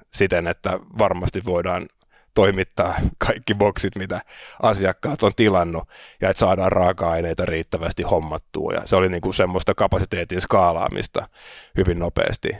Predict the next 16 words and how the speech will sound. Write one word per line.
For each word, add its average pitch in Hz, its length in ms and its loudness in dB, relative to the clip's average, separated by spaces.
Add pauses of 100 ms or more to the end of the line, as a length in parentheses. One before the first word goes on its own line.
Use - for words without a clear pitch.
(160)
Ää, 87 140 -4
mut 104 160 4
kuitenkin 113 440 4
se 101 200 2 (340)
nä-, 104 240 0
näissä 104 360 0
molemmissa 98 540 2
ensimmäisissä 92 560 2
vaiheissa 92 460 2
niin 98 140 0
on 101 100 0
ollut 98 260 0 (360)
fokus 104 400 0
sata 107 180 2
prosenttia 90 500 -4
kasvussa. - 640 -2